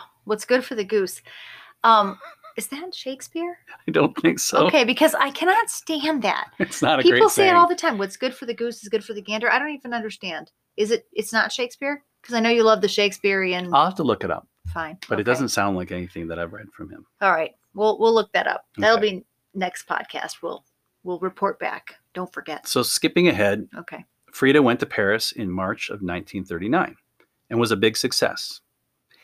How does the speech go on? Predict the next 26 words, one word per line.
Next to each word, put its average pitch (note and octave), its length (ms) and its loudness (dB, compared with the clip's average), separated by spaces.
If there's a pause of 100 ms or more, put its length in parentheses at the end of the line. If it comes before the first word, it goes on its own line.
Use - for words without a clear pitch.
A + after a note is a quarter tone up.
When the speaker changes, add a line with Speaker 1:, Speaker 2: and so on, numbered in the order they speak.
(480)
Speaker 2:
When B2 120 0
she A2+ 160 0
comes G#2 300 0
back C3+ 480 2
to - 80 -6
Mexico, G#2 800 -2
Rivera G#2 420 0
divorced F#2+ 440 -8
her - 180 -14 (580)
later F#2+ 280 -6
that E2+ 200 -8
same - 240 -10
year. - 180 -16 (1400)
They C#3 140 2
did D3+ 140 4
not F3+ 180 4
stay F#3 160 4
divorced E3 480 4
for A2 120 0
very C3 220 2
long, D#3 420 2
remarrying A#2+ 580 2
again F#2+ 220 -2
in G2+ 80 -2
nineteen G2+ 340 -2
forty. A#3+ 400 0